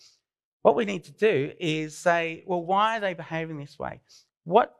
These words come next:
are they lacking in their education? What supports do they need?"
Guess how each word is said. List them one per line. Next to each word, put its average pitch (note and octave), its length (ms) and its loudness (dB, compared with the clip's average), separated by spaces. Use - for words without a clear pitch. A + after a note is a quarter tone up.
are F#3 80 0
they D#3 180 2
lacking C#3+ 580 -4
in C#3 140 -8
their B2 160 -8
education? B2 680 -12
What F3+ 180 -4
supports - 680 -8
do D3+ 80 -8
they A#2+ 200 -4
need?" C3 360 -8